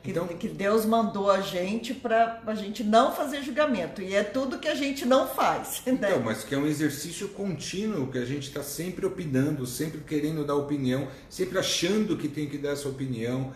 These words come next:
Speaker 2: sempre julgando atitudes e, e palavras dos outros. Quando você estiver fazendo isso, é o melhor momento de cortar.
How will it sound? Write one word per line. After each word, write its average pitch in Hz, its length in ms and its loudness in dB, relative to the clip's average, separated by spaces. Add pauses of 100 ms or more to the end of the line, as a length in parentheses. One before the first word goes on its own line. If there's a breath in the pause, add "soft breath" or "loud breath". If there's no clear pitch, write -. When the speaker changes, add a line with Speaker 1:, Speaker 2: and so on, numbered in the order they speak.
(140 loud breath)
Speaker 2:
sempre 196 320 0
julgando 170 560 2
atitudes 139 960 -6 (280 loud breath)
e, 135 280 0
e - 20 -8
palavras 127 560 -2
dos 110 220 -6
outros. 110 240 -2 (360 loud breath)
Quando 220 400 6
você 143 340 -8
estiver 104 640 -8 (360)
fazendo 135 840 -4
isso, 120 480 -8 (240 loud breath)
é 113 80 -6
o 123 60 2
melhor 131 560 4
momento 131 560 -2
de 117 160 -8
cortar. - 680 -8